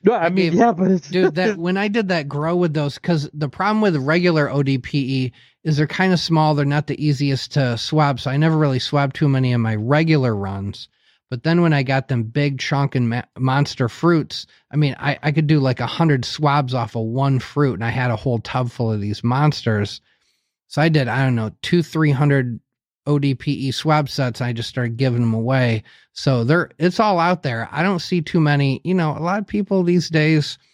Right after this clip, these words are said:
Speaker 2: you know, they, they take their freebie and there's never, like, a shout out later or anything like that. So I, I don't always see what's going on. Or sometimes I go, "Oh, that girl looks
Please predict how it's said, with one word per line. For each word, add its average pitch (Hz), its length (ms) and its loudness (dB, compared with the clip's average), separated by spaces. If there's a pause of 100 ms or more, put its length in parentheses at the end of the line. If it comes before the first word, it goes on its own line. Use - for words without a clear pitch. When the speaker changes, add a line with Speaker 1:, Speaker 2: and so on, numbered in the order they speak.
(500)
Speaker 2:
you 139 80 2
know, 127 160 2
they, 139 180 2
they 143 220 0
take 165 280 -2
their 151 120 2
freebie 156 560 2
and 139 120 4
there's 127 200 0
never, 131 320 2
like, 120 220 -2
a 123 40 -2
shout 127 380 0
out 123 200 0
later 120 680 -2
or 113 200 -2
anything 113 440 0
like 107 180 0
that. 113 340 0
So - 160 -2
I, 110 300 0
I 135 40 4
don't 131 200 4
always 120 340 0
see 123 280 0
what's 113 220 0
going 110 320 2
on. 110 300 2
Or 98 120 -2 (180)
sometimes 175 560 0
I 147 80 0
go, 135 300 -2 (340)
"Oh, 294 160 -4
that 202 240 0
girl 160 240 0
looks 135 260 -6